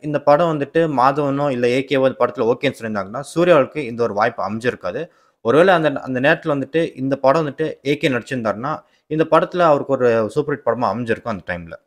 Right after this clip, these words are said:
இந்த லிஸ்ட்ல ரெண்டாவதா பார்க்க போற படம் எதுன்னு பாத்தீங்கன்னாக்கா, சங்கரோட அண்டர்ரேட்டட் படம்னு சொல்லப்படுற முதல்வன் படத்துல தான். இந்த முதல்வன் படத்துல முதல்ல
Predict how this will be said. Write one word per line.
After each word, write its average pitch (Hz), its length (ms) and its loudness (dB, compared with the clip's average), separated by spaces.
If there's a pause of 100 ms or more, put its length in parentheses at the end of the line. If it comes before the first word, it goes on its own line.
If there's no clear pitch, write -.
(140)
இந்த 135 200 4
லிஸ்ட்ல 226 240 6
ரெண்டாவதா 180 420 8
பார்க்க 147 300 6
போற 131 180 6
படம் 120 280 4
எதுன்னு 113 340 -2
பாத்தீங்கன்னாக்கா, 104 800 -2
சங்கரோட 147 640 4
அண்டர்ரேட்டட் 147 540 4
படம்னு 127 340 0
சொல்லப்படுற 113 560 -2
முதல்வன் 120 440 -2
படத்துல 98 340 -4
தான். 120 260 -10
இந்த 117 140 -10
முதல்வன் 175 420 0
படத்துல 147 340 0 (120)
முதல்ல 147 400 -2